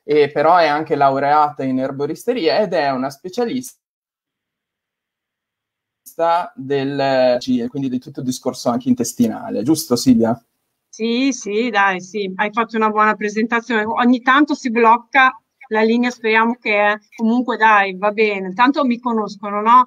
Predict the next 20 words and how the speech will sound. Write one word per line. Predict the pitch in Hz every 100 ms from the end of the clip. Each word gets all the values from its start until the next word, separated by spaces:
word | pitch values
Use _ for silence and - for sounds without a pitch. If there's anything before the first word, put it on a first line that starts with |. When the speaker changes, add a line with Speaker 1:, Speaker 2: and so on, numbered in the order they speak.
| - -
Speaker 2:
Altrimenti | 247 247 277 269
andate | 240 254 262
a |
fare | 254 254 247
un | 240
giretto | 240 254 247 220
sulla | 254 247
mia | 277 294
pagina | 247 233 247 302 320 339 - - _ _ _ _
e | - 226 208 202
vi, | 226 220
vi | 214 220
guardate | 220 220 226 226 214
bene | 214 214
chi | 214 277
sono, | - 226 233 269 233
ma | 190 175 _ _ _ _ -
l'obiettivo | 240 233 247 254 254 262 247
che | 240 240 226
ho | 226 226